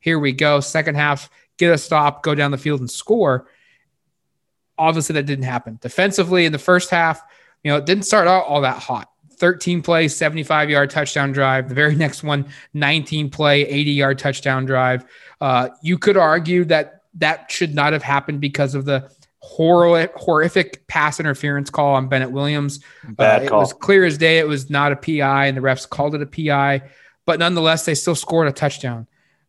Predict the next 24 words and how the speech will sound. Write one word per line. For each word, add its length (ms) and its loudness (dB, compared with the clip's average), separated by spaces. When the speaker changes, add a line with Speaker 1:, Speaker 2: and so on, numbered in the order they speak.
Speaker 1:
But 140 0
then 120 2
the 80 0
rest 240 2
of 60 4
the 100 2
way, 500 2
I 40 -4
mean, 300 -6
the, 140 -6
the, 120 -6
the 80 -20
Cal's, 400 0
Oregon's 300 4
offense 340 2
figured 260 2
things 220 0
out. 240 -2
Six 220 -6
plays, 340 -2
eleven 240 0
yards, 260 0
one 280 -2
play, 560 0